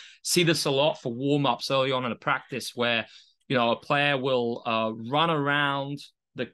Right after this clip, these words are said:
the paint, run to the other side, receive a pass, shoot a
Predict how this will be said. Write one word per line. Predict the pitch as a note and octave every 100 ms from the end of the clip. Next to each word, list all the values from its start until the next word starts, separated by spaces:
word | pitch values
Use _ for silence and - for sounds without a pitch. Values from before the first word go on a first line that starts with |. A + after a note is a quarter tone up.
| -
the | C3
paint, | - D3 D3+ C#3
run | C3
to | C3+
the | C#3
other | A#2+
side, | - C3 B2+ B2
receive | A#2 - D3+ C#3
a | A#2+
pass, | - C3+ C3 C3+
shoot | - - D3 -
a | B2 A#2